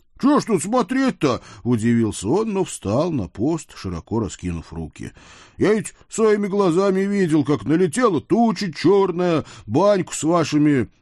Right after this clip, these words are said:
э, государевыми, нашими женами, не, одна не жена, но, тьфу, господи, короче,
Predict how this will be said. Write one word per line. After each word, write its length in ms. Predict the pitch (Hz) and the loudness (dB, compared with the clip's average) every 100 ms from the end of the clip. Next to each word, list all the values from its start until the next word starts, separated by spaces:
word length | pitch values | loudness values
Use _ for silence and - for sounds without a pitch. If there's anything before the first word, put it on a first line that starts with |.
| - | -8
э, 420 | 123 131 123 113 | -4 0 2 0
государевыми, 1040 | 104 143 185 160 147 135 123 120 113 107 82 57 50 _ | 0 0 2 2 2 2 2 2 0 -2 -8 -16 -20 _
нашими 880 | 95 147 202 147 - 135 120 117 117 | -6 2 4 4 0 0 2 2 2
женами, 600 | 113 185 165 151 139 123 | 2 2 2 0 0 -2
не, 1040 | 117 117 117 143 156 120 95 65 80 73 | -6 -10 -6 -2 0 0 -4 -8 -12 -6
одна 280 | 131 123 117 | -4 0 0
не 160 | 107 117 | 2 0
жена, 400 | 110 160 190 120 | 0 0 0 -2
но, 200 | 101 104 | -4 -6
тьфу, 360 | - 165 127 | -4 0 0
господи, 440 | 90 131 120 110 110 | 0 -4 -4 -4 -2
короче, 520 | 165 196 226 202 185 | 0 2 2 2 -2